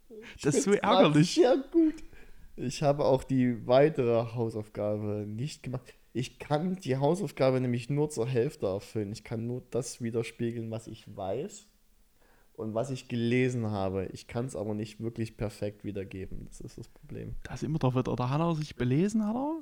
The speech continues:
Speaker 2: ne? Belesen hat er geschafft in der Woche,
Speaker 1: Ja.
Speaker 2: aber seinen Vortrag hat er nicht vorbereitet.
Speaker 1: Absolut nicht.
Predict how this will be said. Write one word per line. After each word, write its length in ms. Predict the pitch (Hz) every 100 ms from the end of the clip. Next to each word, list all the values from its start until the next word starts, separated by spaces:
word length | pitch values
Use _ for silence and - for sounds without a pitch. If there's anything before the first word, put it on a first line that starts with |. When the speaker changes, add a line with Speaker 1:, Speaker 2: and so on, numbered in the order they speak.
| 190
Speaker 2:
ne? 200 | 156 208
Belesen 380 | - 156 240 240
hat 80 | 226
er 80 | 220
geschafft 380 | 196 208 262 170
in 80 |
der 120 | 151 135
Woche, 360 | 147 208 320 -
Speaker 1:
Ja. 200 | 101 110 - - -
Speaker 2:
aber 180 | - 131
seinen 220 | 131 131
Vortrag 480 | 196 277 - 196 -
hat 120 | 208
er 60 |
nicht 240 | 180 180 -
vorbereitet. 600 | - 123 120 127 127 -
Speaker 1:
Absolut 440 | 107 - 104 104
nicht. 240 | 98 -